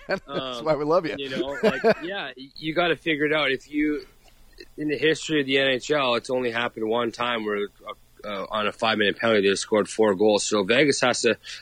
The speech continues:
Speaker 2: at some point, look at themselves in the mirror and be accountable for the fact they let in four goals. They were up three one in this series, and you can't say that you lost, you lost the series off that one call in the game.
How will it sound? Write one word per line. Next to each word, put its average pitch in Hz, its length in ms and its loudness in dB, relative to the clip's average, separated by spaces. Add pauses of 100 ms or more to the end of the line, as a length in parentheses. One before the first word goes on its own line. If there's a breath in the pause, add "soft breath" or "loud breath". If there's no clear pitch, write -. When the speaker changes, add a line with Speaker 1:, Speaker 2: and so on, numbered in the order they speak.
Speaker 2:
at 110 140 2
some 127 240 4
point, 110 260 4
look 110 160 2
at 107 80 2
themselves 104 460 2
in 110 60 2
the 101 60 2
mirror 104 300 4
and 98 180 0
be 101 120 2
accountable 101 480 0
for 98 60 2
the - 60 -20
fact 104 240 0
they 98 140 2
let 101 160 2
in 98 120 0
four 101 280 0
goals. 95 360 2 (520 loud breath)
They 135 120 6
were 131 200 6
up 117 200 -2
three 120 200 -2
one 110 200 -2
in 104 80 -4
this 104 180 -8
series, 101 380 -2
and 107 280 -6
you 117 80 -2
can't 131 260 0
say 120 200 2
that 113 140 2
you 110 160 2
lost, 107 360 0 (340 loud breath)
you 110 180 4
lost 113 220 2
the 101 60 -10
series 110 380 -2
off 107 160 -2
that 104 140 -2
one 101 240 0
call 104 260 0
in 95 80 -4
the 90 80 -6
game. 92 280 -4